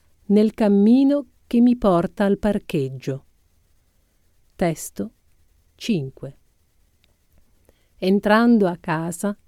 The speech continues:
ho spezzato la chiave nella serratura e ho dovuto aspettare che tornasse anche mio marito prima di poter entrare. Testo sei.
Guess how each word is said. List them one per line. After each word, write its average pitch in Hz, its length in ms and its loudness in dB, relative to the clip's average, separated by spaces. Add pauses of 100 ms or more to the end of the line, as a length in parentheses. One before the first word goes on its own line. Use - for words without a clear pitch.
(460)
ho 226 120 -2
spezzato 190 800 -4
la 170 140 -2
chiave 240 540 0
nella 202 300 0
serratura 165 920 -4 (600)
e 226 140 -2
ho 247 100 4
dovuto 233 560 0
aspettare 220 960 -4
che 226 140 -2
tornasse 220 760 0
anche 202 480 0
mio 190 280 2
marito 165 720 -4 (520)
prima 269 440 2
di 233 140 0
poter 196 520 -2
entrare. 147 800 -6 (1300)
Testo 254 540 -6 (380)
sei. 147 500 -8